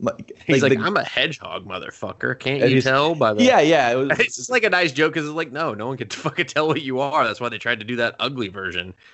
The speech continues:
Speaker 2: You know, the
Speaker 1: Yeah.
Speaker 2: wet, crippled child version. That was, you
Speaker 1: Yeah.
Speaker 2: know, didn't work.
Speaker 1: Dude, pennies a day, you could sponsor that, Sonic. <laughs>
Speaker 2: <laughs>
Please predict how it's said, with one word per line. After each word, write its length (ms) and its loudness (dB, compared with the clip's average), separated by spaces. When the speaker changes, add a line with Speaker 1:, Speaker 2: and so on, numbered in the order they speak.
Speaker 2:
You 100 -4
know, 100 0
the 60 0
Speaker 1:
Yeah. 160 -4
Speaker 2:
wet, 260 2
crippled 400 -4
child 460 -2
version. 480 -12
That 140 -4
was, 300 -6
you 80 -4
Speaker 1:
Yeah. 40 -2
Speaker 2:
know, 260 -8
didn't 200 -2
work. 320 0
Speaker 1:
Dude, 200 -12
pennies 380 -8
a 60 -10
day, 400 -6
you 80 -12
could 380 -16
sponsor 440 -12
that, 300 -12
Sonic. 500 -12
<laughs> 880 -16
Speaker 2:
<laughs> 320 -2